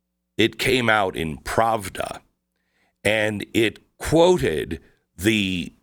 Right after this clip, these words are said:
head of the operation in Russia, and it said, "Absolutely, we have been targeting their critical infrastructure for years now.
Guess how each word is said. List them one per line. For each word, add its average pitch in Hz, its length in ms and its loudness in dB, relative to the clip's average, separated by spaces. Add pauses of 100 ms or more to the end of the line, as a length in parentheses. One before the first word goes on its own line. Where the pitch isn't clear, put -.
head 143 300 2
of 107 220 -6
the 80 200 -2
operation 104 880 -2 (600)
in 156 340 2
Russia, - 540 -2 (680)
and 110 100 0
it 113 120 -2
said, 98 320 0 (120)
"Absolutely, 104 680 0
we 80 180 0
have 82 240 0
been 67 240 -2
targeting 80 680 2
their 73 220 0
critical 87 600 -2
infrastructure 87 920 -2
for 62 260 -4
years 98 440 0
now. 50 240 -4